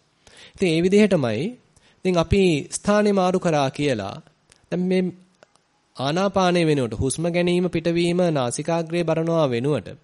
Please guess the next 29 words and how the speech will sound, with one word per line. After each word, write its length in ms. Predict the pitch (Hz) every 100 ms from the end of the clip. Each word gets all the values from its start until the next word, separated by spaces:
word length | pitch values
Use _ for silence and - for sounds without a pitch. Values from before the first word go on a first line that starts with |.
| _ _ - _
අපි 260 | - - 180
ඒ, 140 | 185 165 117 - _ _ _ _
ඒ 180 | 160 131 120 113
අවධානය 480 | - 123 151 170 190
යොමු 220 | 190 185 185
කරන 220 | 190 190
තැන 260 | 185 151 151 156 - _ _
උදරයේ 360 | - 135 160 202
ප්‍රදේශයේ 640 | 190 180 180 170 175 165 - - - _
පවත්වගෙන 640 | 131 127 - 160 139 101 101 - _ _ _
අපි 60 | 196
පිම්බීමක් 560 | 135 127 160 196 208
හැකිලීමක් 520 | - 185 196 185 180
භාවිතා 460 | 165 135 143 147 160
කරනවා 260 | 165 220 247
මේ 180 | 220
දේම 200 | 214 214
කරන්න. 400 | 226 208 120 90 90 _ _ _ _
ඉතින් 200 | - 170
අවසාන 420 | 123 135 160 165
වශයෙන් 320 | 180 175 208
ප්‍රතිඵලය 400 | 170 131 151 226
ඒකමයි. 340 | 262 226 160 90 _ _ _ _ _ _ - - -
පිම්බෙන 360 | - 143 147 165
වාරයක් 540 | 143 135 143 185 202
පාසා 340 | - 208 214 226
අපි 120 | 226
දැනුවත් 380 | 202 196 190 175
වෙනවා. 300 | 156 113 98